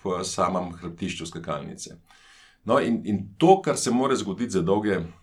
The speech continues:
skoke, je pravzaprav to, ne, da se, ehm, da en tak balonček, če govorimo zdaj o rekordu, recimo, ne, eh, preseneti, preseneti vodstvo tekmovanja. Mislim,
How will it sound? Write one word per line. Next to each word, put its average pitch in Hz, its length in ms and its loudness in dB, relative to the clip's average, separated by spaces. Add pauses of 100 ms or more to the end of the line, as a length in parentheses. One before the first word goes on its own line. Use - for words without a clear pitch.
(240)
skoke, 90 500 -4
je 110 140 -2
pravzaprav 98 500 -2
to, 131 200 2
ne, 92 200 -2
da 98 200 -2
se, 107 440 -2 (640)
ehm, 90 320 0 (600)
da 92 420 0 (440)
en 127 260 2
tak 113 260 6
balonček, 104 680 2 (840)
če 92 140 -8
govorimo 90 300 2
zdaj 92 140 6
o 85 60 2
rekordu, 87 380 6
recimo, 80 440 0
ne, 90 160 -6 (500)
eh, 190 200 4 (140)
preseneti, 107 720 2
preseneti 98 520 -2
vodstvo 90 300 -2
tekmovanja. 78 560 -6 (840)
Mislim, 113 320 -4